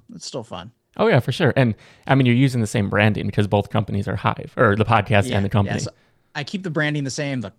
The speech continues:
Speaker 1: the colors, the, you know, the, the logos are very similar. So everything kinda fits together. So it, it can be under one umbrella. And I think that just gives me, gives me some more flexibility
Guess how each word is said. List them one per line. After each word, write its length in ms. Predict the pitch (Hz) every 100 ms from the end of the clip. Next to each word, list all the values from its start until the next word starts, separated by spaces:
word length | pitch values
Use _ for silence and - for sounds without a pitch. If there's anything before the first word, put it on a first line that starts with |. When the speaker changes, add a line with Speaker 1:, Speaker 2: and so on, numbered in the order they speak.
| -
Speaker 1:
the 140 | 120
colors, 640 | - 151 143 139 135 135 123
the, 200 | 113 104
you 120 | 113
know, 260 | 104 101 113
the, 160 | 113 107 120 -
the 100 | 120 113 113 131
logos 460 | 135 135 135 123
are 60 | 123
very 200 | 131 123
similar. 440 | - 131 123 120
So 340 | - 135 120 110 _ _ _
everything 500 | 143 165 165 180 156
kinda 320 | 123 156 170 175
fits 300 | 208 185 -
together. 400 | 175 175 190 185
So 320 | 151 131 123 -
it, 280 | 135 123 -
it 120 | 123
can 160 | 143 120
be 220 | 127 139
under 440 | 127 143 139 120 120
one 380 | 123 127 139
umbrella. 640 | 135 123 120 120 131 160 180 _ _ _ _
And 460 | 123 120 120 123 -
I 120 | 120
think 180 | 143 131
that 140 | 117
just 160 | 110 -
gives 120 | 120
me, 200 | 110 110 - _ _
gives 200 | - 120
me 160 | 127 113
some 200 | - 120
more 120 | 113
flexibility 720 | - 120 - 120 110 107 104